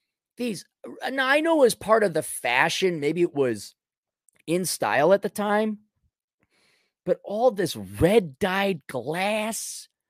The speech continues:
these green dishes, like that seventies green dishes and stuff, all these clothes, and the idea that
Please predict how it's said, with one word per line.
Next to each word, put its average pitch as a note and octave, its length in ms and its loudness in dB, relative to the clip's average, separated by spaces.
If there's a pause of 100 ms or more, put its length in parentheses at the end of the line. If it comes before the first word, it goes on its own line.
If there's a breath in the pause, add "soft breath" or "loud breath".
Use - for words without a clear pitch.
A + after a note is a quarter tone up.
(580)
these A3 260 -4
green A3+ 880 -2 (100)
dishes, A3+ 640 -2
like G3 200 0
that F#3+ 200 2
seventies A3+ 640 -2
green G#3 580 -2
dishes A3 520 0
and A3 140 -8
stuff, - 560 -8 (1500)
all A3+ 220 6
these G#3+ 280 0
clothes, C4 1120 0 (1080)
and A#3 160 2
the B3 160 0
idea A#3+ 840 6
that F3+ 320 0